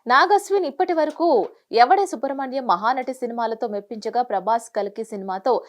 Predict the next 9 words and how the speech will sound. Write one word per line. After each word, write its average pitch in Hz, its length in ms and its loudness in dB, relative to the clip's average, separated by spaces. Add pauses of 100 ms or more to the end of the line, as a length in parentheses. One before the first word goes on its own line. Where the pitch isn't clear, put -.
(180)
త్వరలో 240 340 6 (140)
పలకరించబోతున్నాడు. 202 920 -4 (300)
అయితే 311 200 0 (160)
ఎవడే 277 260 0
సుబ్రహ్మణ్యం 247 560 -8
సినిమాలో 233 480 0 (460)
మెయిన్ 339 260 0
హీరోయిన్ 269 440 0
గా 247 60 6